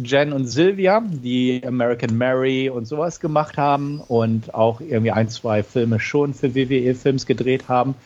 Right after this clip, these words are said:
Wie gesagt, dieser hier ist aus dem Jahr zweitausendfünfzehn und ist ein Action-Knast-Drama oder ein Action-Knast-Film.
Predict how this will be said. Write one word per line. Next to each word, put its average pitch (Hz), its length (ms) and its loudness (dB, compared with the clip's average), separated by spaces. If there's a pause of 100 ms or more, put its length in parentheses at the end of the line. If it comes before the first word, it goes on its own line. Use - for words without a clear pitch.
(240)
Wie 123 100 2
gesagt, 110 300 2
dieser 123 160 0
hier 113 160 0
ist 107 100 -8
aus 101 160 -6
dem 113 80 -4
Jahr 101 160 0
zweitausendfünfzehn 120 1080 -2
und 117 260 0
ist 113 240 -2
ein 110 180 0 (280)
Action-Knast-Drama 120 1500 -2
oder 90 140 -10
ein 90 120 -10
Action-Knast-Film. 113 1160 -2